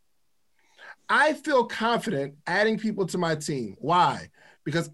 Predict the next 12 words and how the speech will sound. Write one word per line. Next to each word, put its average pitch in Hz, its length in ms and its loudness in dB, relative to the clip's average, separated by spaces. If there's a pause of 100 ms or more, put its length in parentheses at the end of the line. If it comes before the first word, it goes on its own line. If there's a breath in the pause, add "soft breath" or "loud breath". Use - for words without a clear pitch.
I've 214 240 2
been 226 100 0
able 208 200 2
to 170 80 0
get 190 180 0
some 196 160 -6
results, 190 460 0 (100)
and 247 400 0
through 202 80 -2
my 170 200 0
track 220 420 -2
record, 269 420 -4